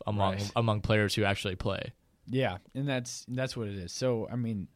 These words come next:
Speaker 2: now me and probably everyone listening to this is, did you make the same mistake on the other players we talked about?
Speaker 1: No, no, no, no.
Speaker 2: Oh, okay, okay,
Speaker 1: No,
Speaker 2: fair enough.
Speaker 1: I would never.
Speaker 2: No. <laughs> Yeah, no, I think, I mean, how much is it that he plays in Denver?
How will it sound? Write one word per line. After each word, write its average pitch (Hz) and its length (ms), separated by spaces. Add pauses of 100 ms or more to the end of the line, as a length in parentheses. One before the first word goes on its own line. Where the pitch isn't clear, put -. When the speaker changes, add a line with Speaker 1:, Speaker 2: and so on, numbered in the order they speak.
(160)
Speaker 2:
now 117 220
me 127 400
and 113 100
probably 120 300
everyone 113 320
listening 113 300
to 113 100
this 104 240
is, 101 120
did 104 160
you 113 60
make 117 160
the 113 80
same 110 220
mistake 107 320
on 104 100
the 101 80
other 104 160
players 123 320
we 123 60
talked 127 240
about? 135 160
Speaker 1:
No, 98 340
no, 78 180
no, - 140
no. 104 140
Speaker 2:
Oh, - 20
okay, - 260 (100)
okay, - 180
Speaker 1:
No, - 40
Speaker 2:
fair 101 120
enough. 90 160
Speaker 1:
I - 20
would 92 140
never. 95 340 (220)
Speaker 2:
No. 98 180 (320)
<laughs> - 800
Yeah, 175 160
no, 180 240
I 180 80
think, 208 260 (480)
I 170 80
mean, 175 300
how 233 200
much 269 400
is 156 160
it 147 120
that 135 100
he 131 80
plays 139 280
in 123 100
Denver? 127 540